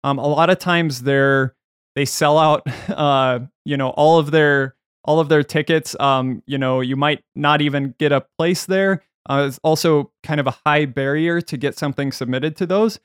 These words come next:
At the same time, like, the things that are presented there are just mind-blowing. So it's not worth totally writing those things off.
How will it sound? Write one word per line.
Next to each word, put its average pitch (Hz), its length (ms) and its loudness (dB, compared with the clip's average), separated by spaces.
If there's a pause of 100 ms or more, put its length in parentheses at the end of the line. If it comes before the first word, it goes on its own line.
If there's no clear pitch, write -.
(300)
At 160 160 0
the 185 80 2
same 170 300 0
time, 160 400 0
like, 139 400 -2
the 139 100 -4
things 170 300 -2
that 151 100 0
are 139 60 2
presented 143 480 -2
there 139 240 2
are 135 40 -2
just 131 280 -6
mind-blowing. 131 720 -6
So 127 240 -2
it's - 380 -10
not 190 200 2
worth 190 220 4
totally 180 360 4
writing 156 360 2
those 160 220 0
things 156 280 -4
off. 147 300 -2